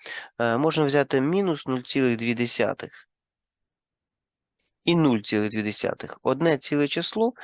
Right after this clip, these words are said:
це буде нуль. І так в кожному з випадків. Можна взяти, наприклад, мінус один і один. Теж буде нуль. Або мінус нуль цілих три десятих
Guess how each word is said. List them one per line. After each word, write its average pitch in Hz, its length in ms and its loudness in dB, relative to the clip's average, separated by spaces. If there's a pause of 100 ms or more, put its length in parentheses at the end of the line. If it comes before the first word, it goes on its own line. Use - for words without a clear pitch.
(140)
це 196 200 2
буде 190 280 2
нуль. 117 240 2 (360)
І - 100 -4
так 196 240 0
в - 60 -16
кожному 160 480 2
з 156 60 0
випадків. 139 460 0
Можна 135 140 2
взяти, 139 260 2
наприклад, 139 420 0
мінус 156 380 0
один 170 320 0 (460)
і 113 100 4
один. 113 440 2 (1600)
Теж 120 140 4
буде 123 280 2
нуль. 113 260 2 (500)
Або 127 460 4
мінус 147 540 0
нуль 147 100 -4
цілих 147 280 -2
три 151 160 -2
десятих 151 640 0